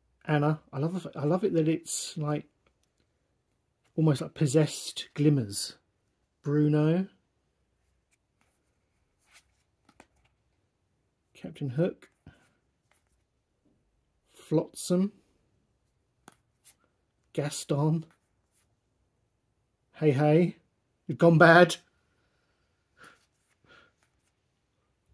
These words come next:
Hercules. Manipulated Hero. Yeah, I love these. Jafar. I mean, a lot of them are classic villains, but...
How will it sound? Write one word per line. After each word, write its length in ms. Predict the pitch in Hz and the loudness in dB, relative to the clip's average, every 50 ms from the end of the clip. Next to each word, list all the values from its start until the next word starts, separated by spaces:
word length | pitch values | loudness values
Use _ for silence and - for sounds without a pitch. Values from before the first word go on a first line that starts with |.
| _ _ _ _ _ | _ _ _ _ _
Hercules. 800 | 143 143 139 - - 135 131 135 135 139 147 151 147 - - - - _ _ _ _ _ _ _ _ _ _ - | -12 -12 -12 -10 -10 -8 -6 -4 -4 -4 -6 -6 -8 -12 -16 -18 -20 _ _ _ _ _ _ _ _ _ _ -12
Manipulated 680 | 131 127 131 139 - - - - 143 127 - 135 - | -10 -10 -10 -10 -12 -12 -12 -12 -12 -12 -12 -14 -10
Hero. 400 | - 143 135 131 135 139 139 139 - _ _ - - _ _ _ _ _ _ _ _ _ _ _ _ _ | -8 -6 -6 -6 -6 -8 -10 -12 -14 _ _ -20 -20 _ _ _ _ _ _ _ _ _ _ _ _ _
Yeah, 200 | - 117 120 117 | -14 -12 -12 -12
I 40 | 110 | -10
love 200 | 113 127 120 - | -12 -12 -14 -14
these. 260 | - 110 113 120 - | -14 -14 -14 -14 -14
Jafar. 540 | - - 123 - - 143 139 147 160 147 151 - _ _ _ _ _ _ _ _ _ - _ _ _ _ _ - | -14 -14 -12 -10 -8 -8 -6 -6 -8 -10 -10 -14 _ _ _ _ _ _ _ _ _ -20 _ _ _ _ _ -2
I 40 | 160 | 0
mean, 140 | 151 160 | 2 2
a 40 | 160 | 2
lot 220 | 151 160 170 165 160 | 4 2 2 0 -2
of 100 | 156 131 | -4 -6
them 120 | 139 156 | -6 -6
are 140 | 151 151 147 | -4 -6 -6
classic 440 | - - - 165 147 - - 151 131 | -6 -4 -4 -4 -4 -6 -8 -10 -2
villains, 400 | 135 151 160 170 175 180 180 175 | 2 4 4 4 4 4 2 0
but... 260 | - - 143 147 - | -2 -4 -6 -6 -8